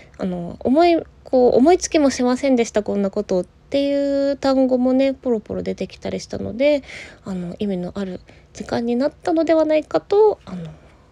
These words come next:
横から聞いていて思いました。で、まあ、終わった後はみんなでちょっとお茶して、またその会場がね、あの、会場のカフェが、あの、知人がやっているところでちょっとデザート出してくれたりとかもして、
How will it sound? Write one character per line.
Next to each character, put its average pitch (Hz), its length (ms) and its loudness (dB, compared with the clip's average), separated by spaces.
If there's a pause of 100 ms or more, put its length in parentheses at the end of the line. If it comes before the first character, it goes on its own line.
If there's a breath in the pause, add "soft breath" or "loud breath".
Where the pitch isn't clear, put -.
(200)
横 196 200 0
か 180 100 -2
ら 190 80 0
聞 190 140 -6
い 185 40 -6
て 202 120 -4
い 208 60 -4
て - 140 0
思 175 280 -4 (440)
い 208 60 0
ま 190 160 -2
し - 120 -4
た。 - 140 -12 (1600 soft breath)
で、 294 80 -8
ま 302 140 0
あ、 - 40 -2
終 269 100 -2
わ 302 80 2
っ 311 80 -2
た 440 120 -2
後 277 200 0
は 226 120 0
み 214 140 2
ん - 20 2
な 262 100 2
で 208 140 -2
ち - 60 0
ょ 196 60 2
っ 202 80 -10
と - 200 -4
お 196 40 -6
茶 202 200 -6
し - 160 -12
て、 220 400 -4
ま 220 100 -8
た 233 120 -12
そ 240 120 -8
の 233 240 -2
会 226 320 -4
場 226 560 -4 (420 soft breath)
が - 100 -8
ね、 240 320 -2
あ 202 100 -10
の、 185 340 -10
会 208 160 -6
場 214 100 -2
の 214 100 -2
カ 220 120 -8
フ 190 120 -8
ェ 190 60 -10
が、 190 320 -8
あ - 60 -14
の、 180 320 -12
知 - 140 -20
人 185 180 -6
が 180 80 -4
や 180 60 -6
っ - 20 -14
て - 180 -8
い 185 40 -2
る 185 80 -6
と 190 100 -6
こ 196 140 -4
ろ 196 80 0
で 175 180 -2
ち - 100 -10
ょ - 40 -4
っ - 20 -16
と - 80 -12
デ 175 120 -4
ザ 185 120 -6
ー 180 40 -6
ト 175 100 -10
出 180 120 -8
し - 40 -18
て 185 100 -14
く 175 100 -16
れ 175 80 -12
た 180 100 -16
り 180 100 -16
と - 100 -18
か - 100 -16
も 180 140 -16
し - 100 -20
て、 190 300 -10